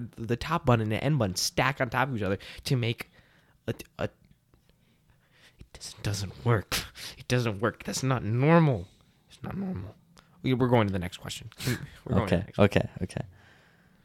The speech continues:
Speaker 1: Who would win in a fight? Okay.
Speaker 2: Okay.
Speaker 1: We're gonna change this up a little bit. Um, one,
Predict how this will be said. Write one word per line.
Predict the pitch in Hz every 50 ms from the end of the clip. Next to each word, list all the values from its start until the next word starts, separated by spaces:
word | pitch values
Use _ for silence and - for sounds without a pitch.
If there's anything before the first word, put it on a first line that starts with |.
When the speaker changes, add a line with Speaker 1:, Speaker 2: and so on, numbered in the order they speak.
| _ - _ _ _ _ _ _ _ _ _ - -
Speaker 1:
Who | - 135
would | 139 151 151
win | 143 127 123 131 131 135
in | 135 131 123
a | 113
fight? | 107 - - - 113 101 - - - - - - - - - _ _ _ - -
Okay. | 104 101 - 104 95 98 101 113 - _ _ - -
Speaker 2:
Okay. | - - 92
Speaker 1:
We're | 90 107 127
gonna | 135 123
change | 127 131 117 107
this | 104 98 -
up | 90 85
a | 90
little | 82 85 80 65
bit. | 67 69 - - _ _
Um, | - 113 110 107 107 107 110 110 110 107 107 110 107 107 - - - - - - - _ -
one, | - 110 110 113 110 113 120 127 135 143 147 151 156 147